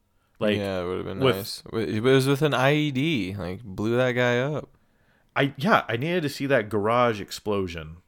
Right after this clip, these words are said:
Speaker 1: of the, the dude. Okay, the garage doesn't explode. He explodes
Speaker 2: They,
Speaker 1: in the
Speaker 2: they,
Speaker 1: garage.
Speaker 2: dude, they're paying enough, all right, for actors. They can't show that.
Speaker 1: <sighs> Dude, get, get rid of, for, you c-, you get rid of Fassbender.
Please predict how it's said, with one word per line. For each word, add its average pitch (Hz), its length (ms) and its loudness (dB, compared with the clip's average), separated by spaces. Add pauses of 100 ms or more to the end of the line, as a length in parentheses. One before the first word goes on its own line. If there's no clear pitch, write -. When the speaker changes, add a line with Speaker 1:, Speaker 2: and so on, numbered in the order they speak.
(120)
Speaker 1:
of 90 120 -10
the, 85 80 -12
the 87 160 -16
dude. 73 400 -12 (280)
Okay, - 120 -10
the 92 100 -4
garage 139 260 4
doesn't 107 180 -4
explode. 95 260 -6 (200)
He 214 140 6
explodes 120 360 8
Speaker 2:
They, 123 60 6
Speaker 1:
in - 60 2
the 120 80 2
Speaker 2:
they, 123 160 6
Speaker 1:
garage. 90 340 4
Speaker 2:
dude, 120 220 4
they're 123 160 4
paying 147 420 2
enough, 104 460 -2
all 110 80 2
right, 110 280 2
for 90 160 -4
actors. 101 680 -2
They 101 120 -4
can't 98 300 -8
show 53 260 -6
that. 53 340 -4 (280)
Speaker 1:
<sighs> 87 500 -16
Dude, 107 200 -6
get, 101 580 -8
get 117 260 0
rid 101 440 0 (120)
of, 87 400 -4 (1900)
for, - 120 -16
you 131 140 -6
c-, - 140 -12
you 123 220 -12
get 117 220 2
rid 139 120 4
of 135 80 -2
Fassbender. 101 600 -2